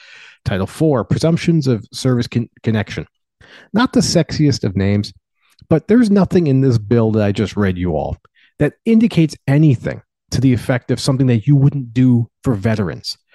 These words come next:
You know, Mike, I don't, I don't, we didn't get really into it, but one of the big things that, that Stewart had talked a lot about when he restarted basically his media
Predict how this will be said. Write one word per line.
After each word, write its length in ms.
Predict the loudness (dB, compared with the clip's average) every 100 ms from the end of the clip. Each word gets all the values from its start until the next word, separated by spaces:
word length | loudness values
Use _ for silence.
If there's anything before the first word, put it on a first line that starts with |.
| -20 -20 -14 -4
You 120 | -2
know, 120 | -2 _ _ _
Mike, 240 | -2 0 2
I 40 |
don't, 200 | 0 -2
I 80 | -2
don't, 240 | 0 -2 -4 _ _
we 140 | -2 0
didn't 140 | 0
get 180 | 0 -2
really 300 | 0 2 2
into 240 | 0 0
it, 80 | -2
but 140 | -2 -8 _
one 200 | 0 2
of 60 | 2
the 120 | 0 -2
big 200 | -2 0
things 220 | 0 0
that, 100 | -2 -4
that 140 | -6
Stewart 380 | -6 0 2 2
had 120 | 0
talked 300 | -2 -4 -4
a 40 | -4
lot 260 | -4 -2
about 360 | -2 -4 -6 -10 -20 -20 -14 -2
when 160 | 0
he 80 | 2
restarted 640 | 2 0 0 -2 0 0
basically 360 | 0 -2 -2 -2
his 160 | -2
media 500 | 0 -2 -2 -2 -2